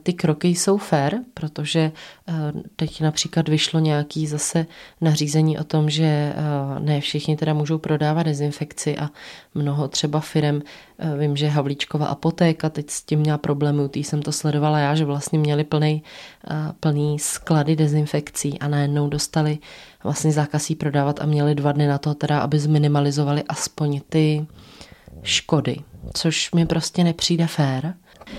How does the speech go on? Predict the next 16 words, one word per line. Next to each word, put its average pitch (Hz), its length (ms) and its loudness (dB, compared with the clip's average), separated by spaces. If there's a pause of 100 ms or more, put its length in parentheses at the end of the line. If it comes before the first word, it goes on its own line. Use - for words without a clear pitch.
(200)
A 170 40 0
další 147 360 2
věc, 175 180 4
která 165 240 4
mě 185 180 6
vlastně 175 420 4 (360)
děsila, 143 480 0
kterou 147 300 0
jsem 156 240 2
si 160 160 -2
tak 175 240 -2
vyslechla 165 520 2
na 160 300 4
několika 165 440 2
různých 185 400 4
místech, 151 400 -4